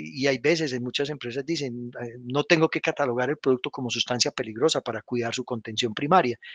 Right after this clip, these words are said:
Entonces, también hay unas interpretaciones interesantes allí. ¿De qué se ocupa la seguridad de procesos? De la gestión de las operaciones en los sistemas de transformación o manufactura. Esto lo quiero traer claro porque cuando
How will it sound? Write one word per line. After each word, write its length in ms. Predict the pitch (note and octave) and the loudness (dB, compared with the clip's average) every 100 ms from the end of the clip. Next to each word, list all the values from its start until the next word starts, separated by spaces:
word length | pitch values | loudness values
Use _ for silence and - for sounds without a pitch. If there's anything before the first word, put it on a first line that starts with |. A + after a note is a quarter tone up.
| - - | -18 -8
Entonces, 600 | - C#3 C3 E3+ E3 - - - - | 0 6 10 12 12 8 4 0 6
también 340 | D3 C#3+ D3+ | 8 8 8
hay 140 | E3 | 8
unas 200 | D#3 D#3 | 8 6
interpretaciones 760 | C#3+ C3 B2 B2 A#2 A#2+ B2+ C3 | 2 0 -2 -2 -4 -2 -2 -2
interesantes 640 | B2+ A#2 A2 A#2+ G#2+ A#2+ G#2+ | -4 -6 -6 -6 -6 -6 -8
allí. 200 | - - _ _ _ - - _ _ _ _ _ - | -12 -18 _ _ _ -18 -18 _ _ _ _ _ -2
¿De 220 | D3 F3+ | 8 10
qué 140 | G3 | 10
se 80 | F#3 | 6
ocupa 340 | G#3+ G#3+ - F3+ | 4 0 0 0
la 180 | E3 D3+ | 2 2
seguridad 420 | D3+ C#3 C3+ B2 | 0 0 0 0
de 100 | D#3 | -2
procesos? 520 | - B2+ A3+ F3+ A#2+ | -4 2 2 2 0
De 100 | C3+ | 2
la 100 | C#3 | 2
gestión 540 | B2 B2 - D#3 D3 | 4 2 2 4 4
de 100 | C#3+ | 4
las 160 | F3 E3 | 0 0
operaciones 720 | D#3+ E3+ E3 E3 D3+ D#3 D#3 - | 0 2 4 4 0 0 -4 -2
en 100 | B2 | -2
los 120 | A2+ | -2
sistemas 360 | A#2+ - A2+ B2+ | -4 -4 -4 -2
de 100 | B2 | -2
transformación 600 | A#2 - A2 G#2+ A2 G#2+ | -4 -6 -4 -4 -4 -2
o 40 | |
manufactura. 640 | A#2+ A#2 - - - G#2+ - - - - - | -2 -2 -6 -14 -14 -16 -16 -20 -18 -20 -4
Esto 320 | C#3+ C#3+ F3 | 0 2 4
lo 160 | E3+ C#3 | 2 0
quiero 260 | - C#3+ D#3+ | 2 2 2
traer 320 | - C#3 C#3 | 2 2 4
claro 320 | E3+ D3+ D#3+ | 8 8 6
porque 320 | - A#2+ B2 | -2 -8 -8
cuando 460 | - B2 A2+ A#2 A2+ | -10 -8 -8 -10 -12